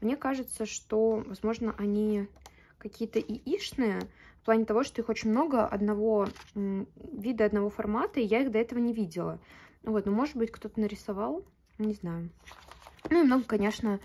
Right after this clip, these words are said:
э, стоковых картинок, которые уже там по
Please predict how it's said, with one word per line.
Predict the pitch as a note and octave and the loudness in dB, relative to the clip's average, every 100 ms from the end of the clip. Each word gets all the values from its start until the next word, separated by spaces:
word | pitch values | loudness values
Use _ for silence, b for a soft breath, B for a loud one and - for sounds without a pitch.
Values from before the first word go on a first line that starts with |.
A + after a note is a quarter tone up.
| B B B - | B B B -8
э, | F#3+ F#3+ G3+ | -6 -6 -10
стоковых | - - A#3+ - G3 G3 | -10 -2 0 0 -2 -4
картинок, | G#3 - D4 D#4 - | -6 -4 -2 -2 -4
которые | - G#3 G3+ | -4 -4 -2
уже | F#3 G3+ | -4 -6
там | F#3+ F3+ | -6 -8
по | - F3+ | -8 -8